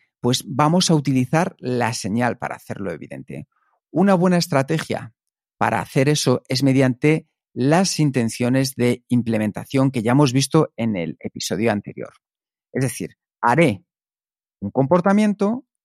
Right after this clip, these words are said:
a las hora en concreto en una ubicación determinada. Esto se traduce,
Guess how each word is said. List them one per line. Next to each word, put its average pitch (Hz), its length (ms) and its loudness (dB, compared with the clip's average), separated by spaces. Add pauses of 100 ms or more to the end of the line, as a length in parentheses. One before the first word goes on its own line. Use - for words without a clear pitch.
(100)
a 117 160 0
las 123 500 -2 (440)
hora 143 240 4
en 104 80 -2
concreto 185 640 -2 (180)
en 220 380 0 (340)
una 123 180 -2
ubicación 107 460 -6
determinada. - 680 -10 (1200)
Esto 196 260 2
se 196 100 2
traduce, 185 680 0